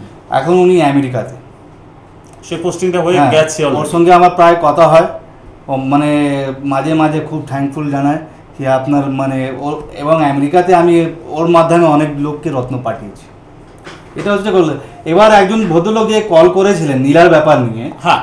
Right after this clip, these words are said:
Speaker 1: সেই
Speaker 2: সেটা একটু
Speaker 1: নীলাটা
Speaker 2: please
Speaker 1: আমি
Speaker 2: আসুন।
Speaker 1: একটু, আহ, complete করে দিই। এই দেখুন, এই হচ্ছে নীলা, এটা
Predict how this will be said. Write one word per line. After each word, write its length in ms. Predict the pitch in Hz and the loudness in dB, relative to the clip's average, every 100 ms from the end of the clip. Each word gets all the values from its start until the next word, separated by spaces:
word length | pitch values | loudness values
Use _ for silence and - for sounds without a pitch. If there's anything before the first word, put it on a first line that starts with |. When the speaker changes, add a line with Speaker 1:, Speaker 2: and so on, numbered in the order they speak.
| - | -6
Speaker 1:
সেই 140 | - 170 | -4 0
Speaker 2:
সেটা 120 | 185 | 4
একটু 120 | 175 | 6
Speaker 1:
নীলাটা 260 | 190 214 220 | 6 4 6
Speaker 2:
please 180 | 208 | 4
Speaker 1:
আমি 100 | 196 | 4
Speaker 2:
আসুন। 200 | 196 180 | -2 -4
Speaker 1:
একটু, 340 | - 196 175 170 | 0 2 4 2
আহ, 100 | 147 | 0
complete 440 | 147 139 151 127 | 0 -2 -2 -6
করে 240 | 120 110 101 | -6 -8 -10
দিই। 120 | 104 - - - - 180 | -14 -20 -20 -20 -8 4
এই 80 | 185 | 4
দেখুন, 300 | 165 123 107 - - - - | 6 2 -6 -10 -18 -20 -6
এই 200 | 196 226 | -2 2
হচ্ছে 280 | 226 226 226 | 2 2 4
নীলা, 400 | 180 143 110 - - - - - - - - | 4 4 0 -4 -14 -20 -20 -20 -20 -20 -14
এটা 340 | - 175 226 | -6 -2 -2